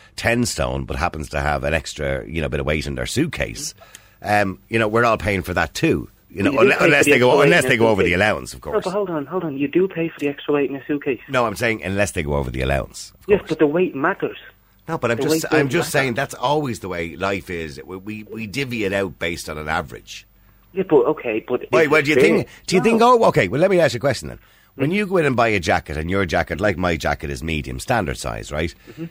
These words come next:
Speaker 1: Do you believe it? Like, if Dermot, let's say, for example, was eighteen stone, do you believe
Speaker 2: Mm-hmm.
Speaker 1: Dermot should have to pay more for his jacket 'cause there's a bit more wool in it?
Speaker 2: Yes, because they're making up the difference by charging the thinner person
Speaker 1: I'm
Speaker 2: more.
Speaker 1: shocked at the two of you tonight. I am
Speaker 2: But hold on,
Speaker 1: absolutely
Speaker 2: Niall.
Speaker 1: shocked.
Speaker 2: Okay,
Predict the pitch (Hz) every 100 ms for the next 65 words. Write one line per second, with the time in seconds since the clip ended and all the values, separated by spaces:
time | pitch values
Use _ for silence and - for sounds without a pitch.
0 | _ - 208 196 185 143 135 113 113 -
1 | 98 - - - - 147 139 117 92 90
2 | - 87 80 87 69 90 73 76 80 87
3 | 78 76 73 - 80 60 52 139 156 151
4 | 147 143 139 117 95 95 107 - 98 98
5 | 107 104 95 80 - 98 - - 78 76
6 | 85 98 80 80 95 104 65 - - _
7 | _ _ _ - 208 202 - 147 147 139
8 | 151 147 170 170 151 147 123 107 147 139
9 | 113 - 110 - 131 131 113 110 107 139
10 | 127 - 110 143 165 113 143 196 160 -
11 | 151 - - - - 117 110 69 58 -
12 | 65 60 73 92 131 139 104 170 214 226
13 | 175 139 135 110 - 113 98 - 185 190
14 | 185 180